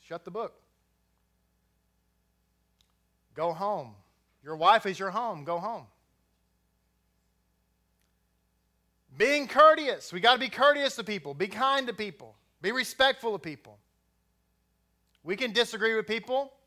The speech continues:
and we can be, we, we, we've lost this in our present culture. We've lost the ability to disagree but be respectful. You can be upfront, you can be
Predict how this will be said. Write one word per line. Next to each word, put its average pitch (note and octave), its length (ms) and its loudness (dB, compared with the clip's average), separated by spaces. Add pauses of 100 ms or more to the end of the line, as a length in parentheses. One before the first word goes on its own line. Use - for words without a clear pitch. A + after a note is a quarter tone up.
(120)
and E3+ 100 -8
we G#3+ 80 0
can G#3 180 -2
be, A#3 380 -4 (640)
we, E3 240 -14
we, F#3+ 160 -2
we've F3 240 -6
lost A#3 380 2
this G3 220 -6
in F#3 80 -4
our E3+ 240 4 (220)
present G3 360 2
culture. G3+ 460 -2 (320)
We've F#3 160 -2
lost B3 340 6
the B3 80 -4
ability A3+ 560 0
to F#3 240 -10
disagree A3 560 -4
but F3 200 -8
be F#3+ 100 -4
respectful. D#3+ 600 -6 (2250)
You G3 140 -8
can B3+ 160 0
be B3+ 120 0
upfront, A#3+ 580 2
you G#3+ 80 -8
can A3 180 -6
be G#3+ 400 -4